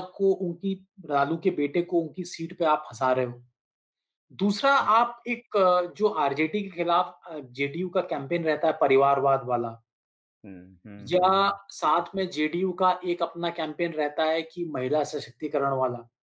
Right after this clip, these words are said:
Speaker 2: बिल्कुल।
Speaker 1: एक नीतीश कुमार की अपनी महिलाओं ची-, ये जो constituency है जिसको उन्होंने
Speaker 2: हुँ।
Speaker 1: नर्चर किया है, कई schemes चलाई हैं। ये
Speaker 2: जी।
Speaker 1: सब messaging को एक तरह से आप reinforce करते हो,
Speaker 2: हुँ,
Speaker 1: इस
Speaker 2: हुँ,
Speaker 1: तरह
Speaker 2: हुँ।
Speaker 1: के election से।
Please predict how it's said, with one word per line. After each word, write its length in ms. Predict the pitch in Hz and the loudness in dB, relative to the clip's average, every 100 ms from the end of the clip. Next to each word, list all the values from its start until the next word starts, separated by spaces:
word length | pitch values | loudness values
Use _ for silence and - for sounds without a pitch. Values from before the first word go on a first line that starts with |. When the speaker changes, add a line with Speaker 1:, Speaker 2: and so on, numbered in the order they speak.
| _ _ _ _ _ | _ _ _ _ _
Speaker 2:
बिल्कुल। 460 | 98 104 - 92 82 _ _ _ _ _ _ - | -16 -16 -16 -20 -20 _ _ _ _ _ _ -6
Speaker 1:
एक 160 | 147 | -4
नीतीश 280 | 135 135 160 | -4 -4 -6
कुमार 240 | - 160 151 | -2 0 2
की 120 | 165 | 0
अपनी 220 | 156 156 | 0 -2
महिलाओं 480 | 143 127 131 139 147 | 0 2 4 4 2
ची-, 160 | 139 160 131 | -4 -10 -8
ये 160 | 143 | -8
जो 160 | 131 139 | -4 -2
constituency 580 | 139 127 - 131 123 165 | -2 -4 -6 -8 -6 -2
है 120 | 139 | 0
जिसको 280 | 127 127 143 | 0 -4 -4
उन्होंने 260 | 131 131 127 | -4 -4 -4
Speaker 2:
हुँ। 0 | |
Speaker 1:
नर्चर 340 | 123 117 135 120 | -4 0 0 0
किया 240 | 127 120 | -2 -2
है, 80 | 123 | -2
कई 200 | - 127 | -2 -4
schemes 380 | 127 - 127 127 | -4 -8 -8 -4
चलाई 300 | 123 113 110 | -4 -2 -4
हैं। 140 | 123 - _ _ _ _ - | -8 -14 _ _ _ _ -12
ये 240 | 160 214 254 | -2 2 2
Speaker 2:
जी। 20 | |
Speaker 1:
सब 380 | - - 247 226 | 0 0 2 4
messaging 560 | 175 160 - 190 247 233 | 2 2 0 0 0 0
को 240 | - 190 220 | 2 4 2
एक 200 | 208 175 | 0 -2
तरह 180 | 196 196 | 0 0
से 140 | 190 196 | 0 0
आप 200 | 180 202 | 2 2
reinforce 560 | 151 170 180 - 185 - | 2 0 0 2 2 2
करते 320 | 135 110 - | -4 -6 -8
हो, 120 | 98 _ _ _ _ _ _ _ | -14 _ _ _ _ _ _ _
Speaker 2:
हुँ, 80 | 110 | -8
Speaker 1:
इस 100 | 196 | -8
Speaker 2:
हुँ, 100 | 196 | 0
Speaker 1:
तरह 200 | 190 170 | 2 2
Speaker 2:
हुँ। 20 | |
Speaker 1:
के 120 | 156 180 180 | 2 -2 -2
election 480 | 143 135 - 117 | -2 -4 -4 -12
से। 220 | 110 - | -18 -20